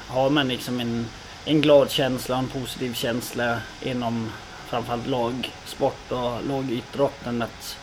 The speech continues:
att det liksom motiverar och är med till också att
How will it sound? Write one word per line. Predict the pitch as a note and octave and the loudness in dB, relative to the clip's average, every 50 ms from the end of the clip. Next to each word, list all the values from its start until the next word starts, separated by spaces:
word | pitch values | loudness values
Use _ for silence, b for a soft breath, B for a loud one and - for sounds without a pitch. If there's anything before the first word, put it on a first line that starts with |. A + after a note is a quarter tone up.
| B B B B B B B B B B B B | B B B B B B B B B B B B
att | B2+ - - | -4 0 2
det | C#3+ C#3+ C#3 | 4 4 4
liksom | C3 C3 C3 - - C#3 B2+ C3 | 4 2 0 0 0 0 2 2
motiverar | C3+ C#3 B2+ C3 - C#3+ C3+ C3+ C3 B2 B2 A#2+ A#2 A#2+ B2 B2+ C3+ | 2 2 0 0 0 0 2 2 2 2 2 2 2 2 4 4 4
och | C3+ C3 C3 C3 | 4 6 4 4
är | B2+ | 4
med | B2+ B2 B2 - | 4 2 2 0
till | - - B2+ | 0 0 -2
också | A#2+ C3 B2 - - C3 | 0 -2 -2 -2 -2 -2
att | A#2 - - - - - | -4 -4 -6 -8 -10 -10